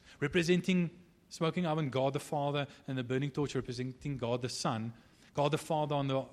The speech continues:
on behalf of the Godhead, God the Son on behalf of, of humanity. And it's as though God walks through the pieces, and, and, and the Father says on behalf of the Godhead, "May this happen to me and worse if I do not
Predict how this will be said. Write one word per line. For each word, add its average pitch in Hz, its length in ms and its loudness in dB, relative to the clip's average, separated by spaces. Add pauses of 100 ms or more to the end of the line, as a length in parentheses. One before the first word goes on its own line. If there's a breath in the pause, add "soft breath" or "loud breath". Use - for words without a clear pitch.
on 131 140 -4
behalf 123 240 0
of 131 80 -6
the 127 80 -2
Godhead, 123 380 0
God 120 180 -2
the 127 60 -4
Son 135 320 -2
on 120 80 -2
behalf 107 320 -4
of, 110 120 -8 (320 loud breath)
of 117 120 -4
humanity. 123 440 0 (220 loud breath)
And 156 80 0
it's 160 140 -2
as 247 260 4
though 196 160 6
God 170 480 2
walks 135 380 2
through 139 180 -2
the 127 80 -2
pieces, 117 520 -8 (260 loud breath)
and, 135 240 -2
and, 139 180 -4
and 139 160 0
the 139 60 0
Father 185 340 2
says 139 300 0
on 135 100 -2
behalf 131 220 -2
of 135 100 -8
the 127 80 -6
Godhead, 123 440 0 (1160 loud breath)
"May 147 240 2
this 180 260 6
happen 135 320 -2
to 135 120 -4
me 120 100 0
and 110 160 -2
worse 107 560 -4
if 113 140 -10
I 117 140 -6
do 120 100 -6
not 117 320 -4